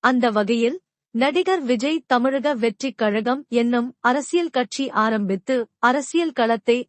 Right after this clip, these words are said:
ஆட்டம் காண வைத்துள்ளார். மேலும் திமுகவை அரசியல் எதிரி என்று கூறி கடுமையாக விமர்சித்து வரும் இவர், தி மு க எம் பி கனிமொழிக்கு பிறந்தநாள் வாழ்த்து கூறியிருப்பது சர்ச்சையை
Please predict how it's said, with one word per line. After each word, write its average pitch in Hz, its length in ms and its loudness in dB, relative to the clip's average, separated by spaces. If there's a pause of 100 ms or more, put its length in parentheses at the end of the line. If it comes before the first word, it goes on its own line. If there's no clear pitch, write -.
ஆட்டம் 262 460 0
காண 240 340 2
வைத்துள்ளார். 185 640 0 (360)
மேலும் 349 440 0
திமுகவை 269 540 0 (100)
அரசியல் 285 520 0
எதிரி 240 400 2
என்று 190 300 -2
கூறி 240 360 0 (160)
கடுமையாக 302 680 0
விமர்சித்து 226 580 -2
வரும் 202 340 -2
இவர், 220 340 -2 (340)
தி 330 120 4
மு 339 140 -2
க 269 260 0
எம் 180 180 -4
பி 180 100 -2 (420)
கனிமொழிக்கு 320 760 -2
பிறந்தநாள் 254 640 0
வாழ்த்து 240 460 -2
கூறியிருப்பது 220 720 0 (120)
சர்ச்சையை 311 580 0